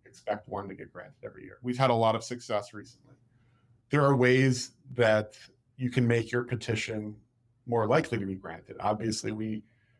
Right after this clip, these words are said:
have networks where we try to reach out and get amicus briefs that are submitted in our, in our support, that we can demonstrate to the court that this isn't just affecting this individual, but it, in fact, it affects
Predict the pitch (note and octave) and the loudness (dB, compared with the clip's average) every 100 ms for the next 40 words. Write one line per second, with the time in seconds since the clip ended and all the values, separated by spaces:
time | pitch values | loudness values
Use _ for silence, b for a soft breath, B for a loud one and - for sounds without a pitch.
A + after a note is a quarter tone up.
0 | _ _ G#2+ G#2+ G#2+ G#2+ A2 - A#2+ A2+ | _ _ 0 0 2 0 0 -2 -2 -2
1 | - A2+ G#2+ A2 A2+ A2+ A2 A2 A2+ A2 | -2 -2 0 0 0 0 0 -2 0 0
2 | A#2 A2 A2+ _ A#2+ A2+ A2 A#2 - A#2+ | 0 -4 -4 _ -6 -4 -2 -4 -4 -6
3 | A#2 A2+ - - _ - A2+ A2 A2+ A2 | -6 -8 -14 -18 _ -6 -6 -4 -2 0
4 | G#2+ A2 - - A#2+ A2+ A2+ A2+ G#2+ G#2+ | 0 -2 -6 -6 -4 -4 -2 -2 0 0
5 | G#2+ - G#2+ G#2+ - - C3 C3 C3+ - | 0 -4 -6 -4 -6 -6 0 2 0 -6
6 | - - G#2+ A2 G#2+ G2+ G#2+ G#2+ G#2+ - | -18 -14 -14 -10 -4 -4 -4 -10 -14 -16
7 | - - G#2+ G#2+ G#2+ G#2 - - - G#2+ | -18 -8 -6 -6 -10 -10 -12 -12 -10 -8
8 | - - G#2 - G2+ G2+ - b b b | -6 -4 -4 -6 -14 -16 -20 b b b
9 | - A#2+ - A2+ G2 G2+ F#2+ G2+ G2+ F#2+ | -2 0 0 0 0 0 -2 -2 -2 -4
10 | - _ _ _ _ _ - G#2+ - B2 | -8 _ _ _ _ _ 0 2 2 -6
11 | B2 G#2+ - G2 - _ D#2 D2+ - G#2 | -4 -4 -4 -4 -6 _ -8 -8 -4 -4
12 | - - - | -4 -14 -16